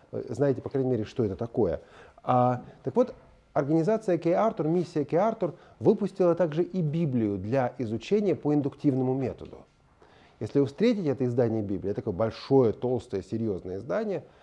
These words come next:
обратите на, обратите на него, пожалуйста, внимание по нескольким причинам. Там нет комментариев, истолковывающих Библию, но там большое количество, что называется, фоновой информации.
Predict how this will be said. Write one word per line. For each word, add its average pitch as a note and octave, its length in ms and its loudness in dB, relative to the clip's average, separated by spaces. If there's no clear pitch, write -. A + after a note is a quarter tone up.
обратите E3+ 400 0
на, E3 120 0
обратите E3 440 0
на D#3 100 0
него, D3+ 200 2
пожалуйста, C#3 420 -2
внимание A#2+ 580 -2
по C3+ 80 0
нескольким D3+ 460 -2
причинам. G2+ 420 -10
Там F#3 320 2
нет G#3+ 460 2
комментариев, E3 680 2
истолковывающих C#3+ 1120 -2
Библию, F#2+ 460 -10
но D#3 180 0
там D#3 240 0
большое D3+ 400 0
количество, C#3 560 -2
что B2 140 -6
называется, B2+ 400 -4
фоновой C3+ 640 -2
информации. A2+ 760 -8